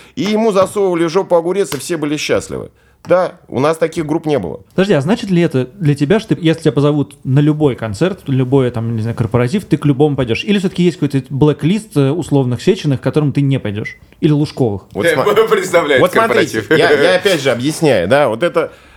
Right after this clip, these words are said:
Speaker 1: абсолютно наивная фигня, да, это представление, о-, опять же, не профессионала, да.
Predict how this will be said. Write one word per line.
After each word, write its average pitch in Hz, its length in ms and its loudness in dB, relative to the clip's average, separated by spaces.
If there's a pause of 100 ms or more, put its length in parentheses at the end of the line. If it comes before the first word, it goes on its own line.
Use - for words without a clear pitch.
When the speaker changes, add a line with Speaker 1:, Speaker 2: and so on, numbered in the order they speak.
Speaker 1:
абсолютно 170 640 -2
наивная 147 500 0
фигня, 131 540 -2
да, 131 160 2
это 123 180 -2
представление, 151 840 0
о-, 101 200 -2
опять 120 340 0
же, 85 180 -6
не 170 260 2
профессионала, 120 720 -2
да. 139 240 0